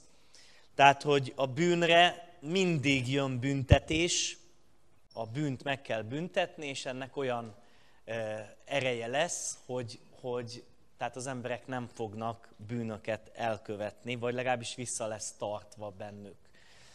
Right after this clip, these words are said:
ez a készség. Tehát, de Isten igéje azt mondja, hogy,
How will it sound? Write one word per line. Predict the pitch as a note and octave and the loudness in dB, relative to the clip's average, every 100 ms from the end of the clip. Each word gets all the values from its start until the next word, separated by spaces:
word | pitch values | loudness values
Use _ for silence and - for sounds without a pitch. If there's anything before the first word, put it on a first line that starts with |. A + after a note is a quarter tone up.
| - - - - | -20 -20 -18 -4
ez | A#2+ | 0
a | C3 - | 0 -2
készség. | B2+ A#2 - - G2+ F#2 - - - - - - - - - | -2 0 2 2 -2 -6 -14 -20 -20 -20 -20 -20 -20 -20 -4
Tehát, | C#3 D3 - - - - - | 2 2 2 -10 -20 -20 2
de | F3 | 4
Isten | G#3+ - G3 | 6 8 6
igéje | F#3 F#3 F#3 | 8 10 10
azt | - E3 | 8 2
mondja, | D#3 D#3+ | 4 6
hogy, | D#3 D#3 C#3+ | 8 6 4